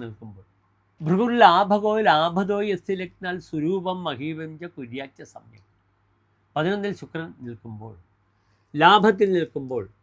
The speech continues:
ഒരു വ്യക്തിക്ക് എല്ലാ ലാഭങ്ങളും തരുന്നു, നല്ല രൂപമുണ്ടാക്കുന്നു.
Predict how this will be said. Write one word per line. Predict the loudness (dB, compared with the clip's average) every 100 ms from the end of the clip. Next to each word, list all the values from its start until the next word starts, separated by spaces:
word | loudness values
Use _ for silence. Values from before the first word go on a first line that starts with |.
| _ _
ഒരു | 0 0
വ്യക്തിക്ക് | 0 -4 -2
എല്ലാ | 2 2 2
ലാഭങ്ങളും | 2 0 -2 -4 -4 -6
തരുന്നു, | -10 -10 -20 _ _ -4
നല്ല | 2 4 6
രൂപമുണ്ടാക്കുന്നു. | 6 4 0 -4 -6 -8 -12 -20